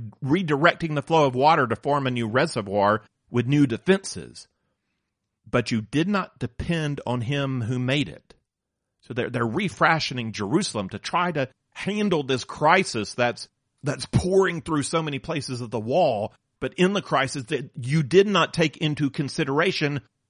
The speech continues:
him who planned it long ago. There's no thought of God's role in this.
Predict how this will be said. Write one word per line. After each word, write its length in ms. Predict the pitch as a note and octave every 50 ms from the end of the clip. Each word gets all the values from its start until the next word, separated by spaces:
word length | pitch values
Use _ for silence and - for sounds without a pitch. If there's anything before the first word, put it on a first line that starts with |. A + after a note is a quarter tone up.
| _ _ - F#2+
him 360 | A#2 A2+ F3+ F#3 F#3 F3+ E3+
who 180 | D#3 D#3+ D3+ D3
planned 400 | - - E3 E3+ E3 D#3+ D3+ D3
it 120 | C#3 -
long 300 | C#3+ C#3+ C#3+ C#3 C#3 C3
ago. 540 | A#2+ A2+ A#2 C3 B2 G#2+ F2 C#2+ - - _ _ _ _ _ _ _ _ _ _
There's 200 | _ A2+ A2 A#2
no 160 | D3+ G3 G#3+ E3
thought 800 | - _ - - - - F#3+ F#3+ A3 D3+ G#2+ F2+ - - - -
of 200 | A#2+ A#2 G#2+ A2
God's 360 | C3 C3 C3 C3 B2 A2 G#2+
role 320 | A2+ B2 C3+ E3+ F3 C#3
in 120 | G#2 E2+ D#2+
this. 480 | D#2 - - - - - - - _